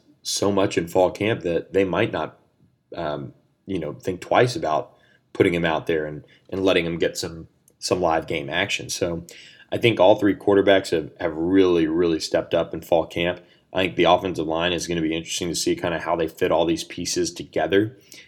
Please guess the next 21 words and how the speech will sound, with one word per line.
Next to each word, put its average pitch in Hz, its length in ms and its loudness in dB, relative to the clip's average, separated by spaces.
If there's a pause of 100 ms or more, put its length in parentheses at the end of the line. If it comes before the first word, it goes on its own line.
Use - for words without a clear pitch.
(160)
Um, 73 540 -4
if - 180 -4
you 82 180 -6
read 85 200 4
our 80 140 2
practice - 440 -2
report, 85 480 0 (380)
uh, 78 340 2
you'll 87 300 0
kinda 87 400 -2
see, 85 580 0 (420)
um, 76 480 -2 (280)
certainly, 90 1080 2
I 85 140 -2
would 82 200 0
say, 85 260 2
if 85 80 -2
you're 85 120 0
reading 98 380 4
it, 82 320 -4 (320)
um, 76 520 -4